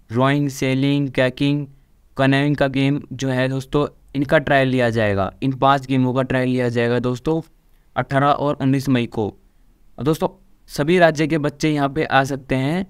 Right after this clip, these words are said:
स्पोर्ट्स ट्रायल देने अपना अपना, लेकिन जिनके पास दोस्तों इंटरनेशनल और नेशनल लेवल का सर्टिफिकेट है, वही इस भर्ती में हिस्सा ले सकते हैं सिर्फ।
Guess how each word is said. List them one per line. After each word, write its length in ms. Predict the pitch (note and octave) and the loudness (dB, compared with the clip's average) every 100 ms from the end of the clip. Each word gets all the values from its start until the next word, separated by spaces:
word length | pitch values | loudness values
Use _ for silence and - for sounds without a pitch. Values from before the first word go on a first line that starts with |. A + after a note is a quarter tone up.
| - | -14
स्पोर्ट्स 380 | - C#3 C#3 - | -8 -2 -2 0
ट्रायल 260 | C#3 C3 B2+ | 0 0 2
देने 220 | B2 B2 | 2 2
अपना 240 | A2+ A#2+ | 0 0
अपना, 300 | A2 - F#2+ F#2 - - _ | 0 0 -2 -2 -12 -20 _
लेकिन 220 | B2 D3 | -2 0
जिनके 300 | C#3 D3 C#3 C#3+ | 0 -2 -2 2
पास 220 | D3+ C#3+ | 2 2
दोस्तों 340 | D3 C#3 D3+ - | -2 0 -2 0
इंटरनेशनल 600 | C3+ C#3 C3+ C3+ D3+ D3+ | 0 0 0 -2 -2 -4
और 200 | - C3+ | -2 0
नेशनल 320 | B2+ C3 C#3+ | 0 0 0
लेवल 220 | C#3 C3 C3 | 0 0 0
का 120 | C#3 | -2
सर्टिफिकेट 640 | C3+ B2 B2+ C3 B2+ B2+ | -2 -4 -4 -4 -2 -2
है, 100 | C3+ | -2
वही 320 | C3+ A#2+ C#3 | -2 -2 0
इस 180 | D#3+ D3 | 0 -2
भर्ती 300 | C#3 B2+ - | -2 -2 0
में 160 | B2+ C3+ | -2 0
हिस्सा 320 | B2+ A#2 C3+ | -4 0 2
ले 120 | A#2+ A2 | 2 0
सकते 300 | G2+ - A#2 | -4 -4 -2
हैं 120 | A#2 | -2
सिर्फ। 360 | - A#2 F#2 | -2 -4 -4